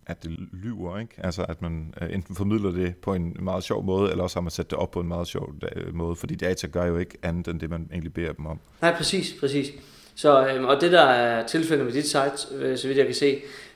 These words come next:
Speaker 2: det er, at du har, øh, alle sider på nær forsiden har et problem, men forsiden er korrekt nok.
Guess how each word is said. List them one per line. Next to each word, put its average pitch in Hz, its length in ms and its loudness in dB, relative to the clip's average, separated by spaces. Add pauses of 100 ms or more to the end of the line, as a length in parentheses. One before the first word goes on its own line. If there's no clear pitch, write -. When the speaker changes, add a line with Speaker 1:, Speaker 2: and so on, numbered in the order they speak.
Speaker 2:
det 143 100 10
er, 143 120 10
at 139 200 6
du 143 80 4
har, 110 480 2
øh, 98 420 -8 (560)
alle 175 240 6
sider 165 380 0
på 151 60 0
nær 151 180 2
forsiden 143 680 -2 (380)
har 131 240 0
et 131 60 4 (100)
problem, 131 560 -4 (220)
men 131 160 -8
forsiden 160 400 0
er 131 100 -4
korrekt 123 380 -6
nok. - 240 -12